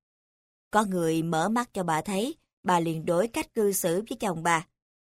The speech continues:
Để cho ông chồng tự do thù tạc cùng bạn bè, tự do đi chơi một mình mà không cần phải dẫn bà theo nữa. Bà trả tự do lại cho ông chồng.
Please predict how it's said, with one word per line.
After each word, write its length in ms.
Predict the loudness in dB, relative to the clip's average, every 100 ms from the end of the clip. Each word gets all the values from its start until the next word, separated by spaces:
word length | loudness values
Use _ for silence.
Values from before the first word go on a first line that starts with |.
| _ -2
Để 240 | 2 2
cho 140 | 2 0
ông 220 | 0 -2
chồng 320 | -2 -2 -2
tự 220 | 0 0 2
do 200 | 2 0
thù 300 | 2 0 0
tạc 280 | 0 0 0
cùng 180 | -4 2
bạn 260 | 2 2
bè, 200 | 0 0 -4 _ _ -8
tự 140 | -4
do 240 | -2 -2 0
đi 160 | -2 0
chơi 140 | 0
một 240 | 0 -4 -4
mình 280 | -4 -4
mà 120 | -6 -6
không 220 | -4 -4
cần 240 | -2 -4 -2
phải 120 | -4
dẫn 220 | -2 0
bà 160 | 0 0
theo 280 | -2 -4 0
nữa. 200 | 0 -2 _ _ _ _ _ _
Bà 180 | -2 -2
trả 420 | 0 -2 0 -2
tự 180 | -2 -2
do 300 | 0 2 2
lại 180 | 2 2
cho 140 | 0
ông 160 | 0 0
chồng. 220 | -2